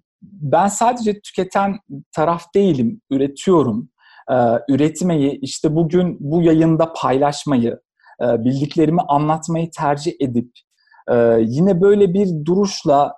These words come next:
i-, i-, işte bu fiziki etkinliklerimize gelip U X minimal olarak konuk olup destekleyen, e, yine Derya gibi podcast'imize konuk olan, e, vakit ayıran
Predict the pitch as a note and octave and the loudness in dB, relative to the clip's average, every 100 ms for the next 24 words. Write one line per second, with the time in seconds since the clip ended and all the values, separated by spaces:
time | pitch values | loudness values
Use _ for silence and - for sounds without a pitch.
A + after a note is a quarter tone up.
0 | - B2+ G2+ A#2+ B2+ - - C3 - - | -10 -8 -6 -6 -8 -8 -2 0 -2 -12
1 | A#2 D3 C#3 D#3+ C#3+ D3+ - - C#3 C#3 | -8 -4 -2 -2 -2 -4 -4 -2 -2 -2
2 | E3 D3+ D3+ C#3 C#3+ C#3 D#3 B2+ A#2 A#2+ | -2 -2 0 0 0 0 0 0 0 -2
3 | - B2 B2 A#2+ C3+ B2+ B2+ A#2 A#2+ A2+ | -6 -2 -2 -2 -2 0 2 2 0 -4
4 | - - E3+ E3+ D#3+ C#3 - C#3 - C3+ | -4 0 0 2 0 -2 -2 -2 -2 -4
5 | C3 A#2 G#2 - _ _ _ _ A#2+ A#2 | -2 -4 -4 -10 _ _ _ _ 2 4
6 | A2 A#2+ D#3 D#3 C3+ C#3+ D3+ G3 A#3 G3+ | 2 0 0 0 2 0 2 2 2 0
7 | F#3+ G3+ - _ F3 - E3 - D#3 C#3+ | -2 -2 -6 _ -8 -4 -6 -4 -6 -2
8 | E3+ - D3 E3+ B2+ G2 G#2 - _ _ | -4 -2 0 0 0 -2 -6 -14 _ _
9 | _ A#2+ A#2 A#2 C3+ A3+ - E3 C3 D3 | _ -2 0 2 0 0 0 2 2 0
10 | F#3+ A#3+ | -2 -8